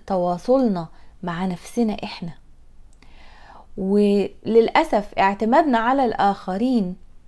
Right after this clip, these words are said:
للحصول على هذا السلام الداخلي بيعرضنا لخيبة الأمل، لأن إحنا يعني بني آدم، والبني آدم خطاء، والظروف بتتغير حوالينا،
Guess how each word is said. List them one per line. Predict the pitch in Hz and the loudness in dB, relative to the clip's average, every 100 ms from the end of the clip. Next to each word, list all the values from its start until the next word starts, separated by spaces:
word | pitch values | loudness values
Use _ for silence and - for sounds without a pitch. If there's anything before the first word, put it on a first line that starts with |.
| - - - - - - 190 | -20 -20 -20 -20 -20 -16 -8
للحصول | 175 170 185 - 254 220 | -8 -8 -8 2 4 4
على | 180 180 | 2 2
هذا | 214 233 202 | 6 6 6
السلام | - - 185 220 208 | -2 -4 0 2 2
الداخلي | 185 160 165 160 - 254 185 175 - - - - - | 0 -2 -6 -6 -2 0 0 -4 -12 -20 -20 -18 -2
بيعرضنا | 208 196 202 233 311 262 254 247 - - | 2 2 4 4 4 4 0 0 -6 -10
لخيبة | 185 - 240 226 214 | -8 0 0 2 0
الأمل، | 180 - 185 165 - - - - - - - 202 | -4 -4 -6 -8 -12 -20 -20 -20 -20 -20 -8 4
لأن | 240 233 262 | 6 6 2
إحنا | 427 - 311 311 - - - - - | 0 0 0 0 -4 -10 -18 -16 -10
يعني | 311 311 294 | -8 -6 2
بني | 320 320 339 | 4 4 0
آدم، | 359 214 190 - - - - - - - - - - | -2 -2 -6 -12 -20 -20 -20 -20 -20 -20 -20 -20 -8
والبني | - 240 220 262 254 254 | 2 4 6 6 4 0
آدم | 277 254 269 | 0 0 -2
خطاء، | - 339 - 285 - - - - - - - - - | -2 -4 -2 -6 -6 -20 -20 -20 -20 -20 -20 -20 -2
والظروف | 226 254 214 269 339 330 | 2 4 4 4 4 4
بتتغير | 233 233 185 185 196 214 | 2 2 2 0 2 0
حوالينا، | - 262 269 285 277 170 | 2 4 4 4 0 -2